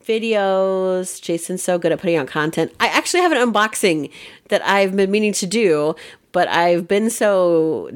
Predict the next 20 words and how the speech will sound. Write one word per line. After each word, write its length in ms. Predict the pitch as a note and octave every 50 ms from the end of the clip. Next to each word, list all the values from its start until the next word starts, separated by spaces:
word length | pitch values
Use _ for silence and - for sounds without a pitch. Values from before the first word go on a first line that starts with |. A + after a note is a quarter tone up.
| D3+ -
doped 300 | - E3+ F#3+ G3 - -
<laughs> 240 | C#4+ C4 G#3 - -
up 240 | G3+ - - - -
on 100 | - -
Sudafed 920 | F#3+ - - - - C4+ A#3+ A#3 G#3+ - - - F#3 E3 D#3+ D#3+ D#3 D#3+ - E4 D#4 - -
that 120 | A#3+ -
I 220 | A#3+ A3 - -
haven't 420 | A#3 A#3 A#3 B3+ B3+ A#3 A3+ G#3 G3
done 340 | A3 G3 F#3+ G#3 A#3 B3 A#3+
the 60 | G#3
video 320 | F3+ G3+ G#3+ A#3 G3 E3+
yet. 380 | D#3 D#3 C3 G#2+ G2 D2+ - - - - - C4 A#3+ -
So 260 | - - A3 G3 F#3+
I 180 | - D3 F#3+ G3
definitely 400 | G3 G3 F#3 F#3+ - G3+ F#3+ F3+
need 120 | F3 E3+
to 80 | E3+ D#3+
get 180 | D#3+ D#3 D#3 -
that 200 | D3 G#2+ D3 -
done. 360 | F3 E3 E3 E3 E3 E3+